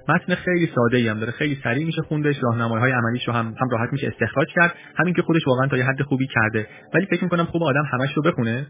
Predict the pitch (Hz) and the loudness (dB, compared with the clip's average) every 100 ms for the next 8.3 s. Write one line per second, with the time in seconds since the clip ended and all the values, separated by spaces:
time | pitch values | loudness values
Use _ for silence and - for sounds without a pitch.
0 | _ 123 113 113 127 131 131 127 123 117 | _ -8 -6 -4 -4 -2 -2 -2 -4 -6
1 | 113 117 113 110 104 139 127 117 151 156 | -8 -4 -2 -2 -2 -4 -2 -2 -4 -4
2 | 160 160 165 135 117 120 - 135 - 113 | -2 -4 -4 -2 0 0 0 0 2 -2
3 | 110 101 110 110 107 104 - - - 156 | -2 -4 -2 -4 -4 -8 -14 -12 -4 -2
4 | 180 175 147 131 127 123 120 123 120 147 | -2 -2 -2 -2 -2 -2 -2 -2 -2 -2
5 | 123 123 135 147 _ _ - 139 117 - | 0 -2 -2 -6 _ _ -4 -2 -2 0
6 | 113 120 - 110 110 113 110 117 113 110 | -2 -2 -2 -4 -2 0 0 -2 -2 -4
7 | 110 110 110 113 165 - - _ - 135 | -4 -2 -2 -2 -4 -8 -20 _ 0 2
8 | 147 151 147 | 4 2 0